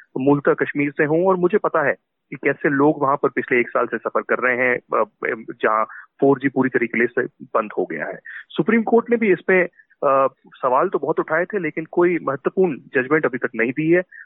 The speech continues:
और मुझे अपेक्षा है, चाहे वो सरकार हो या सुप्रीम कोर्ट हो, फ़ोर जी इंटरनेट को जल्द से जल्द बहाल करेगी। आपने पूछा कितना समय, देखिए, अ,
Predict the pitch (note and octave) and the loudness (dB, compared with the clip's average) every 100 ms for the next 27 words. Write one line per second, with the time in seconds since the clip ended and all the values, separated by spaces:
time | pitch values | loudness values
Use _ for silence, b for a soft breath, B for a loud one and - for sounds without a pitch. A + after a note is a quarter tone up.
0 | B F#3 F#3 G3+ A#3 G#3 G#3 G#3+ F#3+ G3+ | B 0 2 2 2 2 2 2 2 0
1 | - C3+ C#3+ C#3+ C3 B2+ C3 D3+ D#3+ D#3 | -2 0 0 0 -2 0 0 0 0 0
2 | C#3 B2 C#3 D3+ E3+ - A2 _ b _ | -2 -4 -4 0 0 2 -2 _ b _
3 | _ D3 E3 F3+ F3+ C#3 D3 D3 - C3 | _ 2 2 2 -4 -2 -2 -2 0 0
4 | B2 C3+ C3 B2+ A#2 A2+ - G#2+ F#2+ F2 | 2 0 0 -2 -2 -2 -6 -4 -4 -4
5 | F2 - B B - E3 A#3 B3 A3+ A3 | -8 -12 B B -2 -2 -4 -6 -4 -4
6 | - - E3 C#3+ B2 A#2 D3 - C#4 A#3 | -2 -2 -2 -2 -2 -2 -2 -2 -2 -4
7 | b b b b - F3 G3 | b b b b 0 2 2